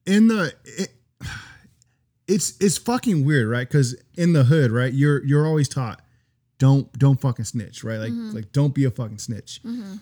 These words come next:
Speaker 1: And I, I feel like they kinda carry that same shit. Like, "Don't be a fucking snitch."
Speaker 2: Mm-hmm.
Speaker 1: You know what I'm saying?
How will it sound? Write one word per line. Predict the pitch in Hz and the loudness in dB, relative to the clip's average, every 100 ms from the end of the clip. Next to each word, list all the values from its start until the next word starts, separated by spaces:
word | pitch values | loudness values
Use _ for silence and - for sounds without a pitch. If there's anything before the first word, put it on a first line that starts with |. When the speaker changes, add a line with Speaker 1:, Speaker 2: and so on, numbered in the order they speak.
| _ - | _ 2
Speaker 1:
And | 147 147 - | 4 4 -2
I, | 92 - | -16 -6
I | 131 | -4
feel | 127 185 | 0 2
like | 196 170 135 - _ _ _ _ _ _ | 2 0 -2 -8 _ _ _ _ _ _
they | 123 135 156 | 0 2 4
kinda | - 180 156 127 - | 2 0 2 0 -2
carry | - 151 151 | -2 2 2
that | 135 120 104 | 2 0 -4
same | - 147 123 | -2 2 2
shit. | - - 151 - _ _ _ _ _ _ _ | 0 -6 -6 -8 _ _ _ _ _ _ _
Like, | 123 117 104 _ _ _ | -8 -6 -8 _ _ _
"Don't | 127 135 123 | -2 0 2
be | 131 | 0
a | |
fucking | - 131 - | 0 -6 -8
snitch." | - 139 117 - - - | -8 -6 -6 -12 -20 -20
Speaker 2:
Mm-hmm. | 208 208 196 - _ _ _ _ | -20 -18 -18 -18 _ _ _ _
Speaker 1:
You | 131 | -2
know | 131 | 2
what | 123 | 2
I'm | |
saying? | 113 135 143 | 0 0 0